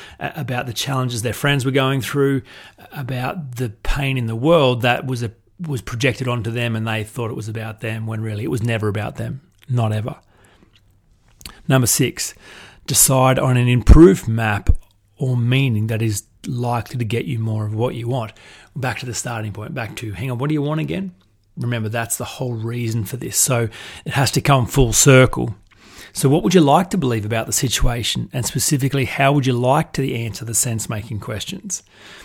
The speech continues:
You know, it's, we're not looking for the truth here because the truth doesn't exist in these situations. All we're dealing with is story. We are storytellers. We are making stuff up. So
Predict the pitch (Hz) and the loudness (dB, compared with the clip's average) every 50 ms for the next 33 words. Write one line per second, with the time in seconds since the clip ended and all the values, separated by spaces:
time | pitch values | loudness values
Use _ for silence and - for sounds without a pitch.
0 | - - - - _ _ _ - 330 185 - 180 156 190 185 147 127 - - - | -20 -20 -20 -20 _ _ _ -20 -18 -18 -8 -4 -2 -2 -2 -2 -2 -2 -2 -4
1 | - - - - - - _ _ - 170 160 190 254 254 226 190 180 202 185 175 | -4 -8 -14 -20 -20 -20 _ _ -2 0 0 0 0 -2 -4 -4 -2 -2 -2 0
2 | - 151 127 123 110 - - - - - 160 185 175 113 92 - - - - - | -2 -2 -4 -4 -6 -6 -6 -6 -2 4 4 6 6 4 2 -4 -10 -14 -12 -10
3 | 120 107 98 90 107 123 - - - _ - - 135 - - 156 156 139 147 151 | -10 -8 -8 -8 -10 -10 -12 -14 -18 _ -14 -14 -12 -10 -8 -8 -6 -4 -4 -6
4 | - - - 185 208 196 175 - - - 143 139 156 147 - - - _ _ - | -6 -2 0 0 0 0 0 -4 -4 -4 -4 -2 -2 -4 -6 -8 -14 _ _ -10
5 | - 139 135 127 123 123 135 170 175 - - - - 160 127 127 123 113 - - | -8 -6 -6 -4 -4 0 2 2 2 2 2 -2 -4 -4 -2 -2 -4 -6 -8 -8
6 | 135 - - - 131 120 135 139 120 - 127 113 - - - 151 156 156 147 135 | -8 -8 -8 -8 -6 -6 -6 -6 -6 -8 -10 -12 -6 -2 0 2 2 2 2 2
7 | 120 131 139 156 156 151 131 117 110 107 107 107 104 - - - - - 135 131 | 2 0 0 0 0 -2 -4 -6 -6 -8 -8 -8 -8 -6 -6 -6 -4 -2 0 0
8 | 135 131 107 - - - - - - - - - - 151 131 120 120 110 - - | 0 0 -2 -4 -8 -12 -16 -20 -20 -20 -20 -12 -8 -6 -4 -4 -4 -4 -4 -6
9 | - - 135 127 127 127 123 120 - - 131 127 127 117 123 123 117 117 113 117 | -4 -2 0 2 2 2 2 0 -2 -4 -8 -10 -8 -6 -6 -6 -4 -4 -4 -4
10 | 120 120 123 117 - - 123 107 - - - 131 123 110 - - 131 117 - - | -4 -4 -6 -6 -8 -10 -10 -10 -8 -8 -6 -6 -6 -6 -8 -8 -10 -10 -10 -10
11 | - - - 127 127 | -8 -8 -6 -6 -8